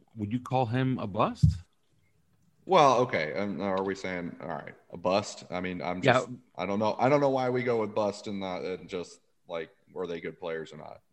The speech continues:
Speaker 2: Um, but
Speaker 1: I think Desmond
Speaker 2: yeah.
Speaker 1: Howard was a good player. No?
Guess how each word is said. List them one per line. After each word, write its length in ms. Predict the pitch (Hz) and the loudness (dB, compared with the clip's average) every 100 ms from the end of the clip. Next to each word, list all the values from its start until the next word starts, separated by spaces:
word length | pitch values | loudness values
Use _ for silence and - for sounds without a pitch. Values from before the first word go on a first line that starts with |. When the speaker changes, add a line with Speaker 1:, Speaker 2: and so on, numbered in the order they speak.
| - | -20
Speaker 2:
Um, 300 | 82 78 78 76 _ _ | -20 -18 -18 -20 _ _
but 220 | 85 78 - _ _ - | -8 -8 -8 _ _ -8
Speaker 1:
I 80 | 175 | -6
think 160 | 269 175 | -2 0
Desmond 320 | 131 120 104 | 2 2 2
Speaker 2:
yeah. 60 | |
Speaker 1:
Howard 240 | 113 110 101 | 2 2 2
was 180 | 101 95 | 0 -2
a 60 | |
good 200 | 85 90 | -2 -4
player. 380 | - 98 143 190 | -2 -2 -2 -4
No? 280 | 113 170 | -6 -6